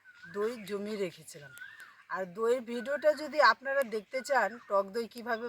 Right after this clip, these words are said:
বানায়, তাহলে অবশ্যই কমেন্ট করে জানাবেন, আমি চেষ্টা করব আপনাদের দেখানো। দেখুন দইটা, এই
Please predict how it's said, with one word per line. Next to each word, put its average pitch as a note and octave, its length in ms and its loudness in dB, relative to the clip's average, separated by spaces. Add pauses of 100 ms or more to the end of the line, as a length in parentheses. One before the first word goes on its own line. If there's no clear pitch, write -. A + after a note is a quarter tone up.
বানায়, F#3+ 280 0 (100)
তাহলে G3 200 -2 (140)
অবশ্যই B3 400 -4
কমেন্ট A3 320 -4
করে A#3 120 -2 (100)
জানাবেন, F#3+ 360 -2 (520)
আমি F#3 120 -8 (100)
চেষ্টা G3+ 340 -6
করব G3 200 -8 (320)
আপনাদের E3 340 -14 (100)
দেখানো। D3 280 -14 (2750)
দেখুন A#3+ 240 -4 (140)
দইটা, A#3 300 10 (1700)
এই F#3+ 80 2